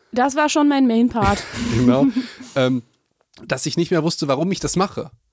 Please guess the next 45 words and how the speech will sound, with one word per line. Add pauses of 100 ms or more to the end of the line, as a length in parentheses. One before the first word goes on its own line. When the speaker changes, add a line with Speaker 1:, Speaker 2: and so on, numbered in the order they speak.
(180)
Speaker 2:
Mach
ich's
Speaker 1:
Mhm.
Speaker 2:
für
die
Psychos,
mach
ich's
für
mich,
mach
ich's
aus
Speaker 1:
Ja,
Speaker 2:
Businessgründen?
Speaker 1:
ja.
Speaker 2:
Ich,
ich,
ich
wusste
es
nicht
mehr
ganz
genau. (440)
Und,
ähm,
ich
sag
jetzt
mal,
hätte
damals,
hätten
mir
irgendwie
hundert
Leute
geschrieben,
das
finden
wir
alle
so
toll,